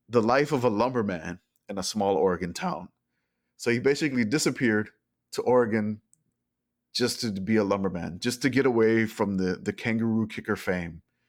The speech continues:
that was just following him everywhere he went. Fifteen years later, in nineteen thirty-four, he was recognized working in an obscure lumber company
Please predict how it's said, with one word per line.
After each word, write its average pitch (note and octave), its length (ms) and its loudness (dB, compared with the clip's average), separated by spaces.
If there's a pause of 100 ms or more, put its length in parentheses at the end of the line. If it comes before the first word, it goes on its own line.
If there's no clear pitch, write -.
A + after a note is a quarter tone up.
(280)
that G2 100 0
was G#2 160 -4
just - 140 -8
following G#2 480 0
him F#2+ 340 -2 (200)
everywhere C3 420 4
he A2 100 -2
went. E2+ 200 -8 (340)
Fifteen F3 500 0
years C#3+ 220 4
later, G#2+ 440 4 (360)
in G#2+ 120 2
nineteen G2+ 340 0
thirty-four, B2 680 4 (500)
he C#3+ 120 -2
was C#3 200 2
recognized A#2 580 0
working G2+ 560 0 (760)
in B2+ 80 4
an C3 120 4 (120)
obscure C3+ 580 2
lumber G#2 380 2
company F2 580 -8